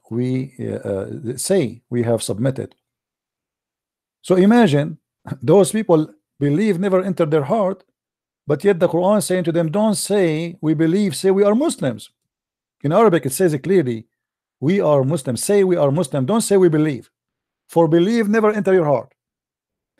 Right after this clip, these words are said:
So how in the world, what kind of religion you are saying to them, "You are a Muslim, but you are not a believer"? Unless this cult is a cult of terrorism.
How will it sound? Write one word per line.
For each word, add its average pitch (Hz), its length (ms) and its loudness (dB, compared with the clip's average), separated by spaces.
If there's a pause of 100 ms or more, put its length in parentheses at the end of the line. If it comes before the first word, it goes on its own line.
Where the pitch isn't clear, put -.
(280)
So 196 220 -2
how 240 260 -2
in 233 160 -4
the 208 120 -2
world, 175 280 0
what 190 220 -2
kind 208 180 -4
of 196 120 0
religion 180 540 -2 (1160)
you 151 140 0
are 160 140 4
saying 233 300 -2
to 196 80 -4
them, 175 360 -2 (340)
"You 165 200 2
are 180 160 6
a 175 60 4
Muslim, 180 440 0
but 156 120 -2
you 170 80 0
are 160 40 0
not 156 100 0
a 151 120 0
believer"? 156 380 -2 (1900)
Unless 156 300 2
this 143 180 -6
cult 139 480 -2 (540)
is 131 160 2
a 131 80 2
cult 135 280 2
of 120 140 -8
terrorism. 113 560 -2